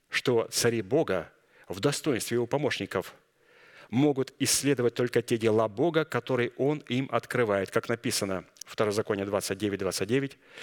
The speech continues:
«Сокрытое принадлежит Господу Богу нашему, а открытое нам и сынам нашим до века, чтобы мы исполняли все слова закона сего».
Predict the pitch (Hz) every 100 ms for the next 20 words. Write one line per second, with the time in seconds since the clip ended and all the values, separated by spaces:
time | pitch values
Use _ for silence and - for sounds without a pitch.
0 | - - - - 131 147 180 147 120 120
1 | 117 110 147 123 135 - 120 110 113 120
2 | 123 107 98 98 92 - _ _ - -
3 | 120 - 117 - 131 156 - 92 87 -
4 | _ _ - 107 123 139 123 113 107 -
5 | - 104 104 101 107 107 110 101 - -
6 | 107 113 110 95 - 80 - _ - -
7 | - - - 107 120 139 135 - - 123
8 | 120 101 90 - 139 156 - - 104 101
9 | 110 - - 98 101 - 101 95 95 -
10 | _ - - 110 92 78